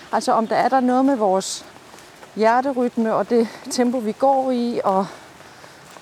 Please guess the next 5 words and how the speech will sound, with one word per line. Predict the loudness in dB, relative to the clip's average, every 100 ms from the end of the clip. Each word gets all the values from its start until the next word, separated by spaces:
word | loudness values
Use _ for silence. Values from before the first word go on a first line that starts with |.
| -4
øh, | -2 -2 -8 -14 -20 -20 -20 -20 -20 -20 -20 -20 -20 -20 -20 -6
ved | -6
du | -4
noget | -8
om | -8